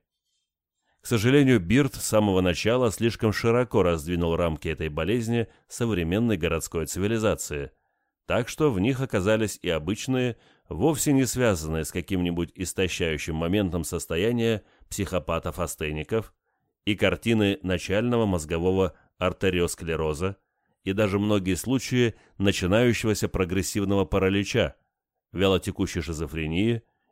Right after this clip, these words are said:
и лёгких циркулярных депрессий. Конечно, нельзя недооценивать того факта, что особенно часто картины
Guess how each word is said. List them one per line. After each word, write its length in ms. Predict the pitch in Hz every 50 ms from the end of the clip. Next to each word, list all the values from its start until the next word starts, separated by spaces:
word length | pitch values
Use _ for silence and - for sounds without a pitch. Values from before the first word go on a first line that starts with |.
| _ _
и 120 | - 90
лёгких 500 | 87 82 87 107 120 113 - - 160 147
циркулярных 720 | - - - 95 82 - 90 82 80 76 76 78 78 82 76
депрессий. 640 | 69 90 78 - 85 78 69 - - - 71 64 - _ _ _ _ _ _ _ _ _ _ _ _ _ _ _ _ _ _ _ _ _ _ _ _ -
Конечно, 420 | - 80 87 90 90 80 - 87
нельзя 360 | 87 92 95 90 82 92 87
недооценивать 720 | 82 82 82 82 85 82 78 - 87 80 80 78 78 76 -
того 220 | 82 82 82 80
факта, 500 | - 110 113 110 - - 107 104 90 - - - _ _ _
что 220 | - - - 117
особенно 480 | 113 101 - 127 123 117 113 107 104 95
часто 440 | - - 98 98 101 92 - - 117
картины 540 | - 110 98 95 - - 107 98 98 98